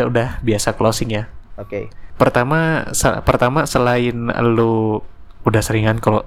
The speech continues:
Speaker 1: apa, closing, yang kedua supaya closingnya cepet.
Speaker 2: Oke, mari.
Speaker 1: <laughs>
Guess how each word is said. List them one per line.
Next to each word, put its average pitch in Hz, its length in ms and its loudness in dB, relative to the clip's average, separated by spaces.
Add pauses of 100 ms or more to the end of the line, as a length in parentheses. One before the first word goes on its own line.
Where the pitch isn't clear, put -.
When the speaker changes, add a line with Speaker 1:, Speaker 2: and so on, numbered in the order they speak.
Speaker 1:
apa, 120 260 2
closing, 175 540 0 (840)
yang 120 180 2
kedua 123 580 2 (260)
supaya 127 340 2
closingnya 135 400 0
cepet. 131 240 0 (340)
Speaker 2:
Oke, 117 340 -4 (500)
mari. 170 260 -4 (240)
Speaker 1:
<laughs> 123 480 0